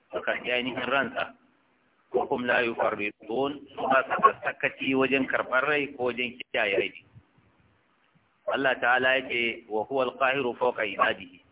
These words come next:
Shi ne mai rinjaye a kan bayinsa. Wato, babu wani wanda yake rinjayen Allah. "والله غالب على أمره." Allah mai rinjaye ne akan, akan al'amarinsa. "لا يسأل عما يفعل وهم يسألون."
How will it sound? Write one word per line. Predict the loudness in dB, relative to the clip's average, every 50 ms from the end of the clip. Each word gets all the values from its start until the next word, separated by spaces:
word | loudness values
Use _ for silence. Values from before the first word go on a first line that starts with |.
| _ -20 _ _ _ _ _ _ _ _ _ _ _ -18
Shi | -8 -6 -2
ne | -2 0 0
mai | 0 0 0
rinjaye | 0 -2 -2 0 2 2 4 2 2 0
a | -2 -2
kan | -2 -2 -4 -2
bayinsa. | -2 -2 -2 -2 -4 -6 -6 -6 -6 -6 _ _ _ _ _ _ _ _ _ _ _ _ _ _ _ _ _ _ _ _ _ _ -4
Wato, | -2 -2 -2 -2 -4 -4
babu | 2 4 4 4 4 2
wani | 0 0 2 2
wanda | 0 0 0 -2
yake | -2 -2 -2 -2 -2
rinjayen | -2 -4 -4 0 0 2 2 2 0
Allah. | -2 -2 -2 -2 -4 -6 -2 -2
"والله | -2 2 4 4 4
غالب | 4 2 2 2 2 2 2 0 -2 -2 -4 -4 _ _ _ _ _ _ _ _ _ _ _ _ _ _ _ -8 -4
على | -2 0 2
أمره." | 2 2 2 0 -2 -4 -8 -10 -14 _ _ _ -20 -20 -20 -20 _ _ _ _ -20 -20 -20 _ _ _ -6
Allah | -6 -4 -2 0 0 0
mai | 0 0 -2 -2
rinjaye | -2 -4 -4 0 0 2 2 0 -2
ne | -2 -4
akan, | -2 -2 -4 0 0 -2 0 -2 -6 -8 -10 -16 _ _ _ _ _ _ _ _ _ _ -4
akan | -4 -4 0 -2 -2 -2 -2
al'amarinsa. | -6 -6 -2 -2 0 0 0 -2 -2 -6 -8 -8 -8 -10 -10 -14 _ _ _ _ _ _ _ _ _ _ _ _ _ _ _ _ _ _ _ _ _
"لا | 0 2 4 4
يسأل | 4 2 0 0 0 0 2 4
عما | 2 4 4 4 4 4 4
يفعل | 4 2 0 2 2 2 2
وهم | 4 2 2 2 0 0 0 -2
يسألون." | -4 -4 -6 -6 -6 -6 -10 -14